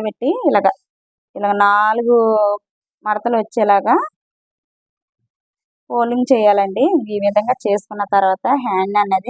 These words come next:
నేను చూపిస్తున్నాను చూడండి ఫ్రెండ్స్. ఇక్కడ కూడా మనకి అతుకులు అనేవి పడతాయండి, ఎందుకంటే ఈ బ్లౌజ్ కూడా ఇంతే. చూడండి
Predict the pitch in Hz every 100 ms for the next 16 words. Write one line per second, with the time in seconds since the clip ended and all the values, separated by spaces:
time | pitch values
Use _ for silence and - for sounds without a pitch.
0 | 302 233 202 190 196 - 190 185 190 180
1 | 180 180 - 247 453 - _ _ _ _
2 | _ _ _ _ _ _ _ _ _ _
3 | _ - - 247 247 240 370 571 311 226
4 | 233 214 - 233 233 240 233 226 214 208
5 | 196 220 359 - _ 214 220 240 226 254
6 | 392 _ _ _ _ _ 220 214 220 226
7 | 220 240 269 233 208 226 277 508 _ _
8 | _ _ _ _ _ _ _ _ _ _
9 | _ _ 233 185 156 170